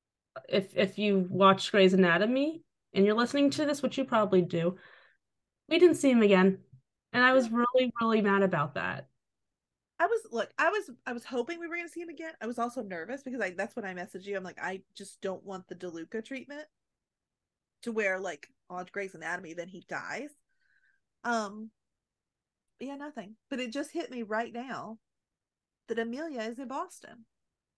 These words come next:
Speaker 2: We need Amelia Shepherd on a plane immediately back to, like, Grey Sloan.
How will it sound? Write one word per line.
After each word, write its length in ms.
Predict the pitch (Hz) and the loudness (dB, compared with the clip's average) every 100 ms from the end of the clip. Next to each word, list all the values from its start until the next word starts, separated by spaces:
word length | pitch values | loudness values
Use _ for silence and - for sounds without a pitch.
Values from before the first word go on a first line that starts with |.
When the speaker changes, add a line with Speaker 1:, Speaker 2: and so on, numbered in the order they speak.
| _ 214 | _ -12
Speaker 2:
We 200 | 262 415 | -10 -8
need 180 | 370 | -8
Amelia 300 | 285 254 233 | -8 -8 -10
Shepherd 600 | 226 294 339 226 185 214 _ _ _ _ _ _ _ _ 277 | -10 -10 -10 -10 -12 -14 _ _ _ _ _ _ _ _ -10
on 180 | 269 | -8
a 60 | 240 | -8
plane 280 | 285 254 233 | -8 -8 -8
immediately 480 | 226 339 277 - 226 | -8 -8 -10 -10 -10
back 260 | 220 208 | -10 -10
to, 100 | - 214 _ _ | -16 -20 _ _
like, 180 | 226 190 | -16 -14
Grey 200 | 190 208 | -10 -10
Sloan. 360 | 214 320 330 | -10 -12 -14